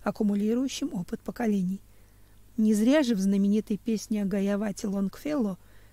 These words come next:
фигурирует стрелоделатель, фигура солидная и уважаемая среди индейцев.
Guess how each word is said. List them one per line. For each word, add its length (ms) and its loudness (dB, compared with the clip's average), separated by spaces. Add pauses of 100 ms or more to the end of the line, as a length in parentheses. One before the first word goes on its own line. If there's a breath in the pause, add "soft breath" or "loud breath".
(100)
фигурирует 680 2
стрелоделатель, 1080 0 (480)
фигура 380 0
солидная 560 0
и 40 -4
уважаемая 640 -4
среди 360 -4
индейцев. 540 -4